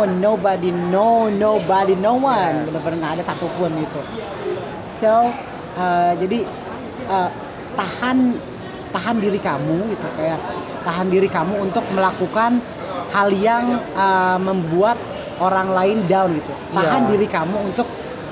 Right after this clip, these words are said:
Speaker 1: mengetik sesuatu di sosial media yang berbau body shame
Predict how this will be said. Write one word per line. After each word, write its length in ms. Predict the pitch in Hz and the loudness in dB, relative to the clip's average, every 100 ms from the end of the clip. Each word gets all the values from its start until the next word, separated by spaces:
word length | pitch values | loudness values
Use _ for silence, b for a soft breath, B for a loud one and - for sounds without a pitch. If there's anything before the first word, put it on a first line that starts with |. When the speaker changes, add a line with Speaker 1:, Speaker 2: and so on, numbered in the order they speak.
| - | -6
Speaker 1:
mengetik 480 | 202 233 233 - 254 | -2 0 0 -2 -4
sesuatu 400 | - 247 220 220 | -2 0 0 0
di 80 | 214 | 0
sosial 320 | 202 202 202 | -2 0 0
media 420 | 196 180 175 202 233 - | 0 0 2 4 2 -4
yang 240 | - 226 226 | -2 0 2
berbau 340 | 196 160 160 | 2 4 4
body 300 | 156 147 165 | 4 2 4
shame 640 | 254 - 240 220 220 214 | 4 4 2 4 2 2